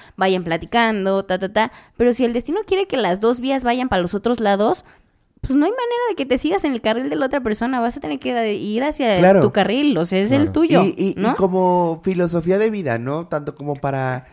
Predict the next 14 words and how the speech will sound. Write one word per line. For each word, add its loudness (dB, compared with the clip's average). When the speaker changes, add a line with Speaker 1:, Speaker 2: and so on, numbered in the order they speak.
Speaker 2:
homosexuales, 0
bisexuales, -4
transexuales, -4
etcétera, -4
etcétera, -4
etcétera. -4
Creo 2
que, 2
eh, 2
siempre -2
tenemos -6
que -8
saber, -4
sabernos -2